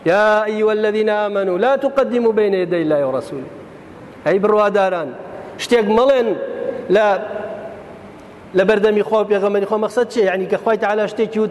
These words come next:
پێغەمبەر صلی الله علیه و سەللەم شتێکی وت، تۆ مەڵێ منیش ئاوا ئەڵێم. ئەها ئەگەر تەشبیه نەبێ، «ولله المثل الأعلى»، باوکو کوڕێک، یاخود مامۆستا و تەڵەبەیەک لە جێگەیەکا بن، تەڵەبەکە یاخود کوڕەکە قسە بکا، پێڵێن چی؟ «عەیبەوە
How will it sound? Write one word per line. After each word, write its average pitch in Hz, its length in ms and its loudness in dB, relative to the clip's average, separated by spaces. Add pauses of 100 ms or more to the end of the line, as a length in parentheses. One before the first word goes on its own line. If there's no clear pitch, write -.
پێغەمبەر 196 300 2
صلی 185 80 -4
الله 202 100 0
علیه 190 80 -2
و - 0 -
سەللەم 180 180 -2
شتێکی 208 380 0
وت، 233 140 2 (720)
تۆ 208 60 4 (100)
مەڵێ 226 220 4
منیش 180 180 -2
ئاوا 165 300 2
ئەڵێم. 120 240 -8 (1300)
ئەها 202 200 2
ئەگەر 175 200 2 (640)
تەشبیه 180 420 2
نەبێ، 156 260 2
«ولله 185 400 2
المثل 175 260 -2
الأعلى»، 165 420 0
باوکو 175 380 0
کوڕێک، 165 300 -2
یاخود 180 420 0
مامۆستا 170 360 0
و 170 120 -2
تەڵەبەیەک 170 440 -2 (320)
لە 185 160 4
جێگەیەکا 180 520 2
بن، 147 180 -6
تەڵەبەکە 180 440 0 (100)
یاخود 180 280 -4
کوڕەکە 185 340 -2
قسە 208 180 -2
بکا، 180 240 0
پێڵێن 214 360 2
چی؟ 196 220 -2 (1000)
«عەیبەوە 143 360 2